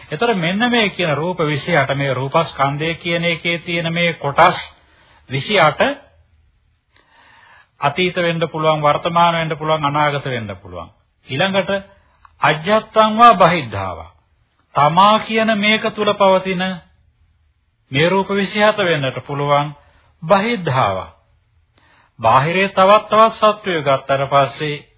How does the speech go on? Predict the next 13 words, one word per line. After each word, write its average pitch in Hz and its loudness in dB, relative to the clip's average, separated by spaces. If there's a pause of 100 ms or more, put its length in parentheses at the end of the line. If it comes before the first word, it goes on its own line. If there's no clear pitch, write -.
එතන 202 -6
තියෙන 214 -6
රූප 185 -4
විසිහත 175 -2
වෙන්නත් 160 -2 (640)
පුළුවන්. 139 -2
ඔක්කොම 135 -10
සත්වයෝ 131 -6
ගත්තොත් 135 -6
විසිහටම 147 -6
අපට 139 -4
ගත්ත 131 -6
හැකි 151 -6